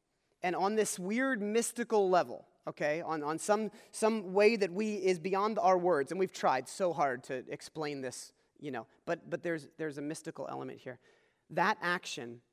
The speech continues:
of Jesus' death breaks the power of the things that have separated people. Remember, sin, the original thing that Adam and Eve, that, that the whole story kind of is founded on in, in Genesis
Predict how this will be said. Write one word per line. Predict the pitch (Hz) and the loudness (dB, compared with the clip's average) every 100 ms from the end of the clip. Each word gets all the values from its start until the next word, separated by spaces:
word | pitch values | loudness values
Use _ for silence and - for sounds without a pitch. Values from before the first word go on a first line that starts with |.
| _ | _
of | 147 147 | -8 -6
Jesus' | 139 151 135 - | -6 -6 -8 -4
death | 165 127 _ | -2 -2 _
breaks | 160 208 - | 0 0 -2
the | - 147 | -10 -12
power | - 214 202 143 135 - - - | -8 0 2 2 -4 -6 -10 -6
of | 156 | -4
the | 151 | -6
things | - 190 185 | -2 -2 0
that | 165 165 | -2 -4
have | 147 | -4
separated | - 170 143 135 127 | -4 -2 -2 -4 -6
people. | 160 - 123 | -10 -10 -8
Remember, | 175 214 214 - - | -2 2 0 0 -10
sin, | - 277 220 180 | 0 4 4 4
the | 180 | 2
original | 196 226 240 220 | 4 4 4 2
thing | - 226 220 | 4 2 4
that | 190 | 0
Adam | 160 185 185 | 4 4 4
and | 185 | 2
Eve, | 185 175 156 | 2 2 0
that, | 165 151 | -2 -2
that | 170 - | -8 -4
the | 170 | -4
whole | 175 165 | -2 -4
story | - 180 180 | 0 2 2
kind | 160 180 | 0 -4
of | 160 | -4
is | 147 - | -8 -4
founded | 185 170 | -2 0
on | 156 151 | -2 -4
in, | 147 | -6
in | - 151 147 | -8 -10 -6
Genesis | 165 156 - - | -6 -6 -12 -16